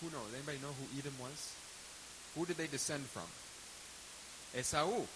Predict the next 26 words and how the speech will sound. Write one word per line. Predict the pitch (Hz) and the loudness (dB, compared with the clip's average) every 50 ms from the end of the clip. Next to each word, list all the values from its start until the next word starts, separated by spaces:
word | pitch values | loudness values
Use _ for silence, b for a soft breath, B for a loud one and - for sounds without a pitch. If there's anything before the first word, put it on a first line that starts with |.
| - - - - - - - - - | -8 -8 -8 -8 -8 -10 -10 -6 -2
right? | 123 143 170 165 | -2 -2 0 4
They | 131 135 147 | 4 6 6
were | 165 170 165 - - | 6 4 4 2 0
Esau's | 175 196 233 226 - - 151 135 139 147 143 | 2 4 4 6 6 6 6 6 6 4 2
descendants, | - 151 139 - - 175 175 160 120 90 - - - - - - - - - - - - - - 131 | 2 4 6 6 6 6 2 2 0 -2 -2 0 0 0 -2 -2 -6 -8 -8 -8 -8 -8 -6 -2 2
right? | 131 160 175 - 139 | 2 2 4 4 2
And | 135 127 104 | 2 2 2
who | 151 151 151 165 | 2 2 4 4
was | 175 180 175 185 | 4 4 4 2
Esau? | 208 220 233 - - 143 107 101 110 131 | 2 6 6 6 6 6 4 2 2 0
Who | 139 | 2
was | 147 151 147 | 2 2 2
his, | 156 147 143 131 - 131 | 2 0 -2 -4 -4 -2
who | 147 156 | 0 0
was | 151 143 | 0 2
Esau's | 147 139 - 143 139 127 | 2 2 4 2 2 2
brother? | 135 160 156 117 95 - - - - - - - - - - - - - - - - - - - - - - - - - - - - - - - - - - - - - | 2 2 2 2 0 -4 -6 -8 -8 -8 -8 -8 -8 -8 -8 -8 -8 -8 -8 -8 -8 -8 -8 -8 -8 -8 -8 -8 -8 -8 -8 -8 -8 -8 -8 -8 -8 -8 -8 -8 -8 0
Jacob. | - 127 127 - - 214 185 117 - - - - - - | 2 2 4 6 6 6 4 4 0 -6 -8 -8 -4 2
Él | 127 135 147 165 185 | 4 6 6 6 6
es | 175 - 214 | 6 6 4
el, | 208 185 | 6 6
él | 156 151 165 165 | 6 6 6 6
fue | - 180 185 190 165 143 | 4 4 4 6 6 6
hermano | 139 135 127 127 127 127 135 143 156 160 151 | 4 4 4 4 6 6 6 6 4 2 4
de | 135 127 | 2 2
Jacob. | 127 135 131 - - 180 147 | 2 2 0 4 6 6 6